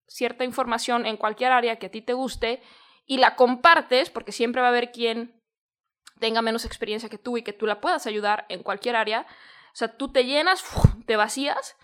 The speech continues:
y es ahí cuando el universo te manda más para que te vuelvas a llenar. O sea, siempre, nena, es, es, estas son leyes, ¿sí? Entonces,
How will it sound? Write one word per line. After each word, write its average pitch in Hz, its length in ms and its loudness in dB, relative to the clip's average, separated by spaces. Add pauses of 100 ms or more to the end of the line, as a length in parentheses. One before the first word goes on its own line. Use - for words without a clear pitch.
(500)
y 277 120 0
es 285 120 0
ahí 339 200 4
cuando 277 240 2
el 247 60 0
universo 240 420 0
te 226 140 -6
manda 220 260 -2
más 202 240 -6
para 214 200 -10
que 220 120 -12
te - 100 -8
vuelvas 220 380 -2
a 196 40 -16
llenar. 185 460 -14 (600)
O - 80 -20
sea, 220 180 -2
siempre, 277 480 0
nena, 254 220 2
es, 247 120 -6
es, - 260 -8
estas 320 240 -6
son 294 220 0
leyes, 247 500 -2 (120)
¿sí? 233 360 -8 (1000)
Entonces, 233 580 2